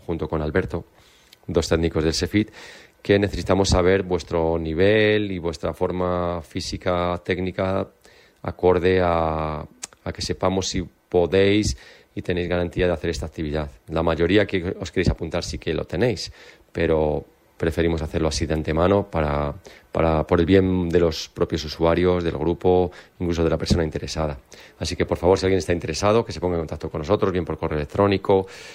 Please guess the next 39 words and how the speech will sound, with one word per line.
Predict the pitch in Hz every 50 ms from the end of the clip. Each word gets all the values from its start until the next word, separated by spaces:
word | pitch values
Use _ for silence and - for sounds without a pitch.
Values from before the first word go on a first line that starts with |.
| - - - _ _ _ -
en | - 85 82 80 80
el | 78 76 71 -
correo | - 80 80 80 85 85 85 80
jama | - - 95 95 90 87 85 82 82 -
arroba | 87 85 82 87 90 85 82
usual | 82 - 87 80 78
punto | - - 78 - 92 95
es | 101 104 95 -
o | 87
en | 82
el | 78 78
mío | 82 85 82
personal, | - - - - 78 80 90 95 101 101 101 98 92 - - 92 - - _
profesional, | - 101 - 92 85 - 82 85 87 90
perdón, | - 80 78 76 92 95 90 90
del | - 78 -
trabajo, | - - 80 87 92 80 92 98 - - - - - _ _
duduman | - 98 90 82 82 82 87 90 90 90 87
arroba | 85 85 - 87 90 80 80
usual | 80 - - 80
punto | 73 - 73 71 85 92
es, | 101 104 101 - - - - - - - - - - _ _
y | - 95 90
nos, | 87 82 - - - -
nos | - 85 85 85 85 80 -
preguntéis | - - 82 85 82 82 82 76 98 104 113 117 117 110 107
o | 98
nos | 90 87
demandéis, | 78 85 82 80 82 80 87 90 90 92 92 90 90 87 87 82 - - - - _ _ - - - -
mm, | - 85 85 85 82 80 80 78 76 73 73 71 69
cualquier | - - 87 78 76 - 95 90 82
duda, | 80 92 95 92 85
y | 80
nosotros | 80 80 - 95 80 82 82
os | - 98 87 -
haremos | 85 82 85 87 87 82
un | 87 80
pequeño | 85 85 - 85 85 82 80
test, | - 101 113 117 - -